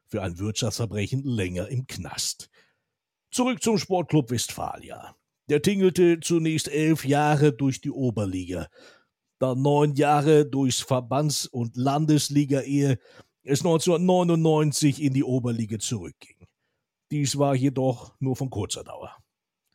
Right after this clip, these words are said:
Verbandsliga, N-R-W-Liga, Westfalenliga, zuletzt noch zwei Jahre Oberliga. Doch im Dezember zweitausendneunzehn musste der S C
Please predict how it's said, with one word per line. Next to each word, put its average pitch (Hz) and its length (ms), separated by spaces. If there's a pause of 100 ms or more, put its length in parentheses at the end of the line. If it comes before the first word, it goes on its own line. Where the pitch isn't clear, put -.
Verbandsliga, 170 840 (200)
N-R-W-Liga, 135 920
Westfalenliga, 127 960 (840)
zuletzt 170 680
noch 147 540
zwei 135 400
Jahre 123 500
Oberliga. 82 800 (540)
Doch 147 160
im 156 80
Dezember 156 480
zweitausendneunzehn 135 1040 (640)
musste 147 340
der 127 160
S 127 160
C 123 240